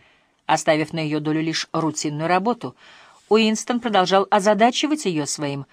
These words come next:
беспечным великодушием. "Конечно, я могу прерваться", — поспешила согласиться Барбара. "Я даже адрес запомнила".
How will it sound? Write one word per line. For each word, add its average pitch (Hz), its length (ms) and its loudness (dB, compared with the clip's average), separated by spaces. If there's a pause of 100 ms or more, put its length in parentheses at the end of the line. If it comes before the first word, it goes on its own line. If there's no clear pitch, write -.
(200)
беспечным 160 640 -2
великодушием. 151 800 -4 (760)
"Конечно, 190 400 -2
я 190 180 2
могу 180 360 2
прерваться", — 185 680 0 (440)
поспешила 165 440 -4
согласиться 160 520 -4
Барбара. 151 440 -2 (340)
"Я 180 160 4
даже 170 300 2
адрес 233 360 0
запомнила". 139 600 -2